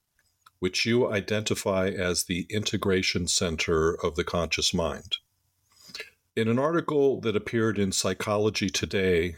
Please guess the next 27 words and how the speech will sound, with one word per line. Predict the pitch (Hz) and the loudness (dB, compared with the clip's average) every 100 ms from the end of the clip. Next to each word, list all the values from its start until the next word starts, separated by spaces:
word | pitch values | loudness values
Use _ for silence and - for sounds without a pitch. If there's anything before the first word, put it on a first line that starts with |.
| _ | _
titled, | - 98 98 92 90 87 - _ _ _ _ _ _ | -4 0 0 4 2 2 -8 _ _ _ _ _ _
"What | - 110 - | -2 -2 -2
is | 120 113 104 | 0 0 0
the | - 110 | -2 -4
Ego | - 107 98 101 98 98 104 | 0 0 2 2 4 4 2
and | 98 90 92 | 0 -2 2
Why | 92 98 107 | 2 2 0
Is | - 95 | -2 -2
It | 101 | -2
So | - - 95 101 | -2 2 2 2
Involved | 95 85 87 90 90 85 | 2 2 2 2 0 0
in | 87 | 0
My | 82 78 | 0 0
Life?" | 82 85 71 - - - _ _ _ _ _ | 2 2 0 -4 -4 -8 _ _ _ _ _
by | - 80 | -4 -2
Doctor | 87 87 82 - | 0 -4 -2 -2
Mark | 80 87 90 - | 0 0 0 -2
Leary, | 90 90 82 78 80 _ _ _ _ _ | 0 2 2 0 -6 _ _ _ _ _
he | _ 131 | _ -2
states, | - 117 101 95 - - _ _ _ _ _ - _ _ | 0 0 0 0 -4 -4 _ _ _ _ _ -20 _ _
"The | - | -6
term | - 156 170 143 - | -2 0 0 -2 0
ego | 135 120 107 87 85 101 _ _ _ | 0 2 0 2 0 -2 _ _ _
is | 104 95 | -2 0
as | 104 95 - | 0 -2 -4
confusing | - 95 - - 135 175 123 95 92 92 107 | -2 -4 -4 -2 0 0 0 0 2 0 0
as | 95 90 | 0 0